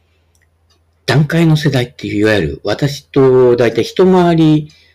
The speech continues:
上ぐらい、あの、戦後のどさくさに紛れていっぱいで-、出てきちゃった、あの、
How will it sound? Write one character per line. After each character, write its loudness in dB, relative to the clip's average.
上 2
ぐ 0
ら -4
い、 -14
あ -10
の、 -4
戦 0
後 2
の 2
ど 2
さ -2
く -12
さ -2
に 2
紛 2
れ -4
て -6
い -2
っ -16
ぱ 0
い -2
で-、 -2
出 -4
て -4
き -8
ち -6
ゃ -6
っ -20
た、 -8
あ -8
の、 -8